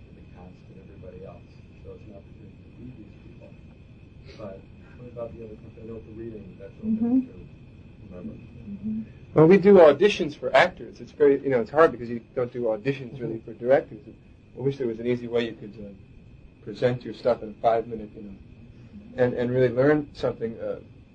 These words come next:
Speaker 3: about somebody. I don't think sending out your resume is particularly effective. I mean, for me, it isn't,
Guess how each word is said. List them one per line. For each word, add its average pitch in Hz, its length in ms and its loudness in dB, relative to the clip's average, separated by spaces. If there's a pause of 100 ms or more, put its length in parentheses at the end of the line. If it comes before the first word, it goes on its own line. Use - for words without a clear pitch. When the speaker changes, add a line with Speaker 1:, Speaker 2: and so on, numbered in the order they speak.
Speaker 3:
about 113 300 -4
somebody. 110 280 -2
I 165 140 4
don't 190 240 2
think 160 220 0 (140)
sending 135 380 0
out 127 200 0
your 123 120 -12
resume 117 580 -2 (380)
is 127 120 -14
particularly 117 640 -4
effective. 104 420 -10 (180)
I - 40 -14
mean, 113 360 -14
for 127 100 -10
me, 135 140 2
it 123 160 2
isn't, 101 280 -10